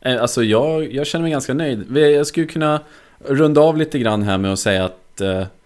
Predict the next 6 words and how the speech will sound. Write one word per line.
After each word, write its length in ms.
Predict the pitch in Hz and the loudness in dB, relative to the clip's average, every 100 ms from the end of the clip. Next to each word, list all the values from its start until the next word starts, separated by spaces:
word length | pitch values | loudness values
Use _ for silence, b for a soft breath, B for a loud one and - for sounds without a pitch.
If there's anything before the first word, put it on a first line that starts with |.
| b b b b b b b b b b b | b b b b b b b b b b b
jag 320 | 123 139 139 | 2 2 2
tycker 180 | 143 131 | -4 -2
personligen 540 | 123 123 120 113 110 | -2 0 0 0 0
att, 280 | 104 - - - | -2 -8 -16 -8
att 180 | 101 107 | -8 -4
ensamhet 1000 | 110 101 - 104 101 101 98 _ - - | -4 -4 -4 -4 -2 -4 -6 _ -16 -16